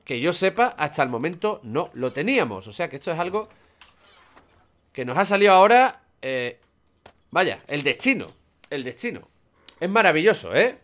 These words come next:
El, ahora vendrá el típico soplapollas a decir, "¡Lo ha sacado de creativo!". <laughs> El vídeo no tiene cortes.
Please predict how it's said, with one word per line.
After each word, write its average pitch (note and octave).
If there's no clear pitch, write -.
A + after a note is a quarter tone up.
El, C3+
ahora C3+
vendrá D3
el F3+
típico C#3+
soplapollas D#3
a C3+
decir, C#3
"¡Lo A#3
ha C4
sacado B3+
de C#4+
creativo!". C4+
<laughs> C4
El A2+
vídeo G#3
no F#3
tiene F3
cortes. A2+